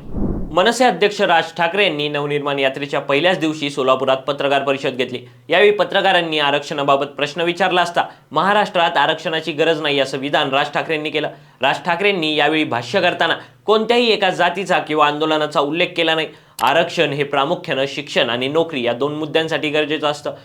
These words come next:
आणि महाराष्ट्रात या दोन्ही गोष्टी मुबलक प्रमाणात आहेत. मात्र या दोन्ही गोष्टींमध्ये परप्रांतीयांना संधी मिळते. ही संधी महाराष्ट्रातील स्थानिक मुलांना उपलब्ध झाली तर महाराष्ट्रात आरक्षणाची गरज नाही.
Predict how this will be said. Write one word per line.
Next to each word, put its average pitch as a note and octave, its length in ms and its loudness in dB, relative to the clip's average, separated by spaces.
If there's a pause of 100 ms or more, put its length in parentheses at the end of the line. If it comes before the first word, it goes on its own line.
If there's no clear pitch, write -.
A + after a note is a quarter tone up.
(160)
आणि G3 160 0
महाराष्ट्रात F3+ 720 2
या D#3 100 2
दोन्ही D#3 340 0
गोष्टी E3 340 -2
मुबलक D3 400 -2
प्रमाणात C3+ 360 -2
आहेत. B2+ 160 2 (360)
मात्र D#3+ 240 0
या C#3+ 120 4
दोन्ही C#3+ 280 0
गोष्टींमध्ये D#3 580 0 (220)
परप्रांतीयांना E3+ 800 2
संधी F3 320 -2
मिळते. E3+ 460 -2 (180)
ही D#3 80 -4
संधी F#3 440 2
महाराष्ट्रातील D#3 760 0
स्थानिक E3 460 -2
मुलांना E3 340 0
उपलब्ध F3+ 520 0
झाली D3+ 240 2 (260)
तर C#3 100 2
महाराष्ट्रात C#3+ 680 0
आरक्षणाची C#3 580 -2
गरज C3+ 340 0
नाही. E3 180 0